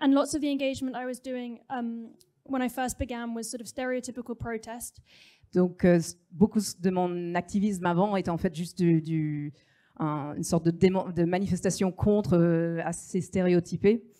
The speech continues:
Speaker 2: jusqu'alors.
Speaker 1: Um, two things. Firstly, we were largely disregarded and ignored by the political system.
Speaker 2: Et donc, en fait, on était souvent juste ignorés par le système, euh, politique et, et méprisés.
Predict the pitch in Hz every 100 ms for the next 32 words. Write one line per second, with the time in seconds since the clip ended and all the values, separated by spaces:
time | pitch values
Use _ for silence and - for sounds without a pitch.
0 | - - 147 160 160 180 294 285 277 277
1 | _ _ _ _ - 294 269 254 - 294
2 | 294 285 247 254 233 - 269 254 247 240
3 | 247 214 262 240 233 226 226 - _ -
4 | 240 226 - 240 254 233 220 220 214 -
5 | - 226 220 214 214 214 220 226 208 208
6 | 214 196 226 - 226 247 247 _ _ _
7 | 180 180 185 - 175 170 202 196 170 160
8 | 170 190 190 175 - 196 196 190 190 190
9 | 170 165 165 170 - 180 180 170 160 175
10 | 165 - 190 180 170 160 170 170 180 175
11 | 185 160 180